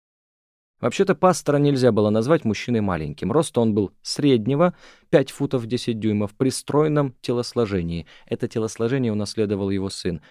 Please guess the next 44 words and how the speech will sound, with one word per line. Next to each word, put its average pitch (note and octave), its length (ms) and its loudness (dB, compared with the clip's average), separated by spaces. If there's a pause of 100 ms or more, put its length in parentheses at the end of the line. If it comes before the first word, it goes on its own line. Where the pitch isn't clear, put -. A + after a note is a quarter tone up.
(340)
Но D#3 140 2
стоя F3 400 4
лицом D3 400 2
к - 80 -8
лицу C3 260 0
перед A#2+ 260 0
Стоувером, A2 760 2
Мэтью C3+ 340 2
чувствовал A#2+ 460 -2
себя A#2+ 240 4
маленьким A2+ 480 2
мальчиком, D3+ 580 2 (140)
которого A2 400 2
отчитывал B2+ 520 0
разгневанный F#2+ 540 -2
родитель. D#2 480 -8 (760)
До B2+ 80 0
сегодняшнего D3 600 2
дня D#3 220 4
Озарк C3+ 360 0
никогда C#3+ 460 2
не D3 100 4
выходил C#3 380 0
из C3 100 0
машины, G2 400 -4
он G2 100 -2
всегда A2 280 0
просто G2+ 320 -6
высаживал F2+ 560 -2
Бо. B2+ 300 2 (440)
Мальчишка G#2+ 480 -4
работал A#2+ 380 -2
у A#2 60 0
него A2 200 0
на G#2+ 100 0
складе G#2+ 400 -2
старья A#2+ 440 -2
с - 160 -6
января, A2 500 0
а E2+ 60 -2
теперь G#2 280 -2
с - 120 -12
приходом F#2+ 440 -4
лета D3 380 -2